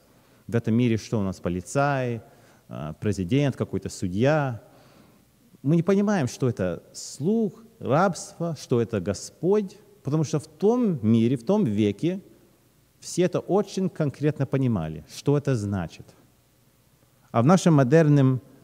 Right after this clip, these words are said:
жизни мы это не понимаем. Те, которые понимают, пусть Бог вас благословит, но много из нас не понимают. Трудно нам это представить, что это значит. Есть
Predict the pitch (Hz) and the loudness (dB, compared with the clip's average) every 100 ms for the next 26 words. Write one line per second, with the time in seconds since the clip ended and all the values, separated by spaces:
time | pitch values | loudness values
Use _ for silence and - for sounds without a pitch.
0 | - 101 127 190 160 151 101 120 151 135 | -10 0 4 6 6 6 8 10 10 8
1 | 127 - 123 120 - - - 107 160 - | 4 2 0 0 -6 -18 2 4 6 4
2 | 143 123 113 110 110 110 - - 127 123 | 4 4 2 2 0 -4 -10 -4 -4 -2
3 | 110 104 101 107 98 107 107 98 95 90 | -4 -4 -2 -4 -2 0 -2 -2 -4 -2
4 | 107 113 104 - 101 110 110 104 127 110 | -2 0 -2 0 0 2 0 0 0 0
5 | 104 117 110 107 104 - 107 - 101 95 | 0 2 2 0 -2 -4 -6 -2 -2 -2
6 | 85 76 73 _ _ _ _ _ _ _ | -4 -8 -16 _ _ _ _ _ _ _
7 | 131 165 135 120 107 131 117 - - _ | 4 6 6 6 6 6 2 0 -14 _
8 | - 113 117 110 113 - 117 98 - - | -4 -2 0 -2 -2 2 2 2 -2 -2
9 | 127 131 127 117 101 104 92 - 82 - | 4 4 4 2 6 6 4 -2 -14 -14
10 | - _ _ _ _ _ _ _ _ _ | -20 _ _ _ _ _ _ _ _ _
11 | _ - _ - _ - _ _ _ _ | _ -20 _ -20 _ -20 _ _ _ _
12 | _ _ _ _ _ _ _ _ _ _ | _ _ _ _ _ _ _ _ _ _
13 | _ _ _ _ _ _ _ _ _ 117 | _ _ _ _ _ _ _ _ _ 4
14 | 156 - - | 4 2 -10